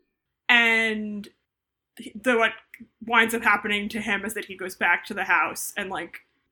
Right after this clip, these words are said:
dies slash kills himself by, like, standing in front of a cross that's in the attic. The exact science of how that works, I'm not really <laughs> sure. But, you know, fine.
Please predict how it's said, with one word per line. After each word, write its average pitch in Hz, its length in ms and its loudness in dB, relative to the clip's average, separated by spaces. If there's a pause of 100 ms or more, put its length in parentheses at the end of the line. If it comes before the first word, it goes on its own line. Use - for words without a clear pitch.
(140)
dies 202 400 6
slash 185 280 0
kills 185 220 -4
himself 190 520 -4
by, 185 140 2
like, 185 240 -4
standing 190 600 -4
in 185 120 -8
front 170 360 -4
of 180 160 -6
a 151 240 -6 (520)
cross - 720 -4
that's - 220 -10
in 139 160 -12
the 135 240 -10 (400)
attic. 151 400 0 (840)
The 269 120 0
exact 214 360 0
science 208 460 0
of 220 120 -6
how 202 180 0
that 220 240 0
works, 226 460 -2 (160)
I'm 254 220 6
not 208 200 0
really 214 220 -6
<laughs> - 0 -
sure. 240 460 -2 (560)
But, 269 200 6
you 269 120 4
know, 220 220 0 (1160)
fine. 208 420 4